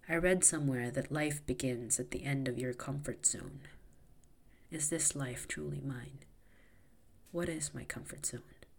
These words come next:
Is traveling my comfort zone? Is hiding and running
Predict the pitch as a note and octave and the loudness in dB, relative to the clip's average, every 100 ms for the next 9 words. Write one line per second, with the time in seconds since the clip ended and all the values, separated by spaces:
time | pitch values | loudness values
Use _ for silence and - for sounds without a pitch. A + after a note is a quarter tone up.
0 | - - - - - - - - - D3 | -20 -20 -20 -20 -20 -20 -20 -20 -8 -4
1 | - - - A2+ A2+ D3 E3+ F3 F#3 G3 | -4 -4 -4 -4 -2 -4 -4 -6 -6 -6
2 | F#3 F#3+ F#3+ G3 G3 G#3 - - - - | -6 -4 -2 -2 -4 -6 -12 -20 -20 -20
3 | - - - - C#3 - B2+ B2+ D3 E3+ | -20 -20 -20 -4 -2 0 0 2 0 0
4 | D#3+ C3 B2 C#3 D#3+ E3+ | -4 -2 -2 -2 -4 -6